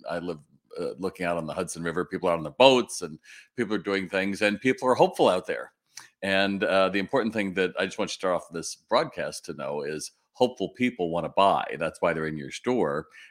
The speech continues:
And, uh, you have to make sure that the people you have on your floor have hope as well. And that comes from h-, being humble enough to serve somebody else. What does that mean? It means putting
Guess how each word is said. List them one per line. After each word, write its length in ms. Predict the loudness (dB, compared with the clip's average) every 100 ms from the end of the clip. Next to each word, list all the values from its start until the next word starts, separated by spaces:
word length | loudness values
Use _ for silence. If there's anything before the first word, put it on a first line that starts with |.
| _ 0
And, 520 | 4 4 2 0 -2
uh, 140 | 0 0
you 240 | 2 2
have 180 | 4 2
to 80 | 0
make 220 | -2 -2
sure 160 | -2 -4
that 180 | -4
the 80 | -8
people 320 | -4 -4 -4
you 80 | -4
have 100 | -2
on 160 | -2 -6
your 120 | -8
floor 580 | -8 -2 0 2 0 -6 _ _ _ _ _
have 200 | -4 -4
hope 340 | -2 -2 -2 -8
as 140 | -12 -4
well. 600 | 4 6 6 0 -4 -8 -6
And 120 | 2
that 200 | 2 2
comes 380 | 2 2 2 -4
from 300 | -4 -4 -4
h-, 180 | -8 -8 -4
being 240 | -2 -2
humble 480 | -2 2 2 4 2
enough 480 | 2 0 -2 -6 -20 _ _ _
to 100 | -6
serve 460 | -4 -2 0 0 -2
somebody 480 | -4 -4 -4 -4 -4
else. 560 | -6 -8 -10 -10 -12 -16 _ _ _ _ _ -6 0
What 140 | 0
does 100 | 2
that 120 | 0
mean? 440 | -2 -6 -8 -12 -16 -10
It 100 | -4
means 240 | -4 -4
putting 420 | -2 0 2 -2